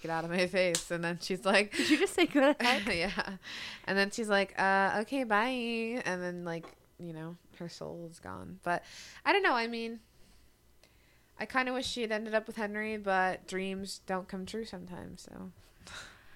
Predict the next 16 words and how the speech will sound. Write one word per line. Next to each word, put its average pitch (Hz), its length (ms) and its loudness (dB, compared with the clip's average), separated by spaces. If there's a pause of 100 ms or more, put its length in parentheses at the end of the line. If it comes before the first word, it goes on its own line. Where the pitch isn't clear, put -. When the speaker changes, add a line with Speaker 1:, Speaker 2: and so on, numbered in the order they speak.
(180)
Speaker 2:
I 285 100 8
mean, 330 220 4
I'm 320 140 6
not, 392 140 6
I'm 269 140 8
okay 254 300 0
with 240 200 -2
that 226 220 -2
part. 190 400 -6 (400)
I 226 100 0
just 285 220 -2
feel 320 160 -2
like 320 180 0 (760)
the 247 160 0
idea 233 400 0
of 214 100 -4